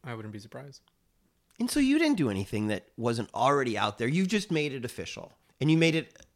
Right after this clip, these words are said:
Speaker 2: an easier database to, like, look up.
Speaker 1: Yeah, and I think that's also, like, another aspect of it that's, like, really awesome to me is that it's free and it's very user-friendly and accessible. So
Speaker 2: Are there pop-up ads?
Speaker 1: No.
Speaker 2: Has, um,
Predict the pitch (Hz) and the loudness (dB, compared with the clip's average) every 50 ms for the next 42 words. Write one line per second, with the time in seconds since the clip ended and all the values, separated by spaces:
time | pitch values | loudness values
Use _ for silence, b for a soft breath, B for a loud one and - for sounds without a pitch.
0 | _ _ _ 107 123 127 139 147 147 139 139 135 120 107 113 110 104 104 92 92 | _ _ _ -4 2 4 6 6 6 6 4 2 2 2 2 0 0 -2 -2 -4
1 | 95 87 - - - 95 92 98 98 95 - - 95 - - - - - - _ | -6 -6 -6 -6 -6 -4 -4 -4 -6 -6 -6 -8 -8 -6 -6 -12 -12 -14 -16 _
2 | 139 143 151 156 147 139 135 131 143 156 151 202 202 180 180 175 - 165 139 127 | 0 2 2 4 2 0 -2 -2 -4 -4 -2 -2 -2 -2 -2 0 2 0 0 0
3 | - - 123 120 113 117 113 110 110 107 110 110 110 - - 127 113 - 120 113 | 0 -2 -2 -2 -2 -4 -6 -4 -4 -6 -6 -6 -8 -8 -10 -12 -8 -6 -6 -6
4 | 107 110 117 - _ _ - 147 127 117 113 110 104 - - - - - _ _ | -4 -6 -8 -8 _ _ -10 -6 -4 -4 -4 -4 -6 -8 -12 -12 -12 -14 _ _
5 | _ _ - 135 _ _ _ _ _ _ _ - 135 127 113 113 120 120 120 120 | _ _ -20 -20 _ _ _ _ _ _ _ -4 -4 -4 -2 -2 0 0 0 0
6 | 113 110 110 - 117 110 - 110 107 107 113 117 113 117 123 117 117 110 - - | -2 -6 -8 -8 -10 -10 -10 -8 -8 -6 -6 -6 -4 -2 -2 -2 -2 -6 -6 -4
7 | 143 143 143 131 123 117 107 - - - - - _ 139 139 123 113 110 107 104 | -4 -2 -2 -2 -6 -6 -8 -10 -12 -12 -14 -16 _ -16 -8 -6 -4 -4 -4 -6
8 | 104 101 110 110 101 110 107 - 117 104 104 104 104 104 101 113 - - - - | -6 -6 -6 -6 -6 -8 -8 -8 -8 -8 -6 -8 -10 -10 -12 -12 -12 -12 -10 -10
9 | - - - - - 104 123 - - - - - - - 147 156 147 - 143 143 | -12 -14 -14 -18 -20 -20 -18 -18 -18 -16 -14 -6 0 4 4 4 8 8 6 6
10 | 175 147 - 147 143 151 165 175 - - - - _ _ _ _ _ _ _ 123 | 6 4 2 2 2 2 0 -2 -4 -10 -10 -12 _ _ _ _ _ _ _ -12
11 | 127 151 120 - _ _ _ _ _ _ _ _ _ _ - - 180 208 226 233 | -12 -12 -12 -16 _ _ _ _ _ _ _ _ _ _ -10 -4 2 4 6 6
12 | 247 254 262 262 240 214 208 214 196 190 190 185 180 175 180 180 175 175 175 | 8 6 6 4 4 4 4 6 6 8 8 6 6 4 4 0 -2 -2 -4